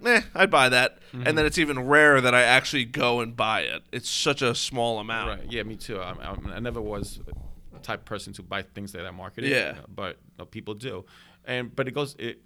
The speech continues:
Speaker 2: it also shows that you can be a small inventor
Speaker 1: Mm-hmm.
Speaker 2: t-, today compared to twenty years ago.
Speaker 1: Sure.
Speaker 2: And definitely don't have to spend a lot of money to get your product out there, uh,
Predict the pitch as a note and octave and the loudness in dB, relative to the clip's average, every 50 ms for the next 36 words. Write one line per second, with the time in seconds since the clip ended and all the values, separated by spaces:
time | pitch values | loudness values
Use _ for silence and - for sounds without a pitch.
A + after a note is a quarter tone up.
0 | _ _ _ - F2 - - - A#2 A2+ A#2+ B2 A#2 - - A#2+ A#2 G#2+ - _ | _ _ _ -20 -20 -20 -12 -10 -8 -6 -4 -6 -6 -6 -8 -8 -10 -10 -14 _
1 | - _ _ _ _ - - - - C#3 C#3 B2 A2+ G2 - - G2 F#2 F#2 F2+ | -20 _ _ _ _ -12 -10 -6 -4 -2 -2 -2 -4 -6 -8 -8 -8 -8 -8 -8
2 | - _ _ _ _ _ - G#2 A2 G#2 A#2 A2+ A2 A2+ A2+ G#2+ - - A#2+ A2 | -10 _ _ _ _ _ -14 -14 -10 -8 -8 -8 -6 -4 -6 -6 -6 -8 -8 -8
3 | A2 A2 G#2 G2+ G2 G2+ G2+ G2+ G2+ - C3 C3 C#3+ D3 D3+ _ _ _ - C3+ | -8 -8 -8 -8 -8 -8 -10 -10 -8 -8 -8 -8 -8 -12 -16 _ _ _ -14 -12
4 | F#3 D#3 G#2+ - _ _ _ - - - G#2+ G2 - - A2 G2+ G2+ G2+ A2+ A#2 | -12 -12 -14 -16 _ _ _ -20 -20 -20 -16 -16 -10 -8 -6 -4 -4 -4 -6 -6
5 | - _ - - - A2 G2+ - G2 F#2+ - A2 G2+ F#2+ F#2 F2+ F#2 G#2 A2 A2 | -10 _ -20 -12 -10 -10 -10 -10 -12 -14 -12 -10 -10 -8 -8 -10 -10 -10 -12 -10
6 | A2+ B2 B2 B2 - - - B2 A2+ G#2+ G2+ G2 A#2+ A2 G#2 - - G#2+ A2 A2+ | -8 -8 -8 -8 -8 -6 -4 -4 -4 -4 -6 -4 -2 -4 -2 -4 -8 -10 -10 -8
7 | A2+ G#2+ G2+ - - F2+ - _ _ - _ _ A2 G#2+ G#2 G2 G2+ G#2+ G#2 - | -10 -10 -12 -14 -18 -20 -20 _ _ -20 _ _ -10 -10 -8 -8 -8 -10 -10 -10
8 | _ - G2+ F#2+ - - _ _ _ - - - - A2+ G2+ G2 G2 G2+ G#2 G#2 | _ -16 -16 -16 -16 -20 _ _ _ -20 -18 -12 -10 -10 -8 -6 -6 -6 -8 -8
9 | G2+ F#2+ G2 G#2 A#2 A2 - - - F#2+ F#2+ F2 - - - G2 F#2+ G2 G2 - | -8 -10 -10 -10 -10 -12 -14 -12 -12 -10 -12 -12 -14 -14 -12 -12 -12 -12 -12 -10
10 | D2 F2 G2 G2+ _ A#2 A2+ A2+ G#2 F#2+ - _ G#2 - _ _ E2 | -10 -10 -10 -12 _ -10 -8 -8 -8 -12 -16 _ -20 -20 _ _ -16